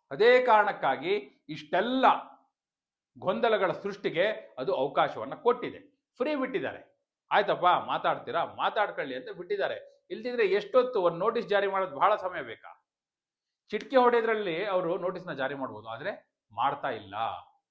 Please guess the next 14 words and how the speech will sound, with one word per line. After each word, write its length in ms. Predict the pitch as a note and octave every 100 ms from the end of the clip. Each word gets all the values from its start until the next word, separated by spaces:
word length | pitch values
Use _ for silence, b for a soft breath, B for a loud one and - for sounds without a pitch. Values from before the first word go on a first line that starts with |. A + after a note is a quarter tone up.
| _ _
ಯಾಕಂದ್ರೆ 720 | C#3+ D#3 C3+ B2+ E3 F#3 - - _
ಗೊಂದಲಗಳು 560 | A#2 D#3 G3+ G#3 G3+ F#3
ಆದ್ರೇನೆ 1040 | C3 B2 F#3+ G#3 A3 F#3 D#3+ A3 B3 - _ _ _ _ _ -
ಇಲ್ಲಿಗೆ 400 | F3 A3 A3 A3
ಎಲ್ಲವೂ 300 | F#3 G3+ G3
ಕೂಡ 200 | F#3 F3+
ಬ್ರೇಕ್ 400 | E3 E3 F#3 D#3+
ಹಾಕೋಣ 340 | D#3+ E3 D#3+
ಅಂತೇಳಿ 440 | E3+ C#3 D3 E3 F3+
ಒಂದು 240 | D#3+ D#3
ಅಲ್ಪ 320 | - E3+ -
ವಿರಾಮ 400 | F#3+ E3 D3+ C#3
ಹಾಕ್ಲಿಕ್ಕೆ 380 | B2 A#2+ C#3 -
ಸಾಧ್ಯ. 280 | A#2+ -